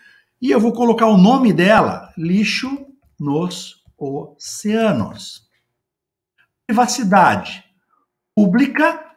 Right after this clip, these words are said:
todas as que pesquisam podem ver a minha lista. Não listada, quem tiver o link apenas que pode ver a minha lista, ou particular, somente eu posso ver.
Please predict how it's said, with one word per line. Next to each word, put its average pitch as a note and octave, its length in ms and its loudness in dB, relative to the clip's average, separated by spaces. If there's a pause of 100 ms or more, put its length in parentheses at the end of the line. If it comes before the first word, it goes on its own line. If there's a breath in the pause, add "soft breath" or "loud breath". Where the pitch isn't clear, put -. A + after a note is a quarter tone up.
(280)
todas F#3 500 -2
as - 280 -10
que F3 120 -10
pesquisam D3+ 640 -8
podem B2+ 320 -8
ver A#2+ 200 -8
a C3 60 -6
minha F#3 120 -2
lista. G#3 500 -4 (400 loud breath)
Não C4 420 6
listada, F#3 1040 0 (600)
quem E3 180 -8
tiver D#3+ 440 -4
o A#3+ 100 2
link F#3+ 320 0
apenas D3+ 500 -6
que D3+ 100 -16
pode C3+ 340 -12
ver A2+ 320 -6 (300 loud breath)
a B2 100 -8
minha F#3 160 -4
lista, F3+ 500 -8 (280 loud breath)
ou D4+ 240 2
particular, C4+ 720 -2
somente A3 600 -4
eu A3 280 0
posso G#3+ 360 -8
ver. B2 320 -10